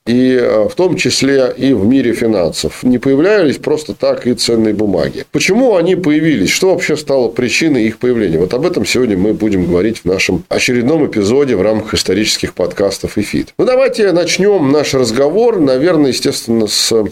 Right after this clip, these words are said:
такой важной вещи, как то, а что, собственно говоря, ценная бумага олицетворяет и символизирует для ее держателя.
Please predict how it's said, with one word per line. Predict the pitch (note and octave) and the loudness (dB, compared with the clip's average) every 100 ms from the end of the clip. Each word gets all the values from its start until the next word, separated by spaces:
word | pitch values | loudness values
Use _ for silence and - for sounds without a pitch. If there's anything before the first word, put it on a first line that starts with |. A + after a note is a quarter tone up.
| - - | -10 -8
такой | F#2 C#3 G#2+ | -2 0 2
важной | C3 C#3 G2 A2 | 2 0 0 0
вещи, | A#2 F#3 F#3+ - E3 C#3+ - | 2 2 0 0 0 0 -6
как | - C3 C3 A#2+ A2 - | -2 -2 -2 -4 -4 -2
то, | D3+ F3 F#3 - A2+ | 0 2 2 0 -4
а | A2+ | -4
что, | - G#3 - | 0 0 0
собственно | B2+ A2+ - C3+ | -2 -4 -2 -2
говоря, | A#2 A2 B2 B2 F3 G#3 G#3 F3+ - | 0 0 2 2 2 2 2 0 -6
ценная | - D#3+ E3 C3+ | -2 0 2 2
бумага | A2 B2 D#3 C3+ C3 B2 A2+ - | 2 2 2 2 2 2 0 0
олицетворяет | C3 A#2 B2+ - A#2+ E3 E3 | 0 0 -2 -2 0 0 0
и | A2+ | -2
символизирует | - A2+ A2 A#2 G#2+ C#3+ D3 C3+ G2+ E2+ | 0 2 2 2 2 2 2 2 0 -2
для | G#2 | 0
ее | B2 F#2 A2 | 2 2 0
держателя. | F#2+ G2+ G2 F2 - - | 0 0 0 0 -2 -8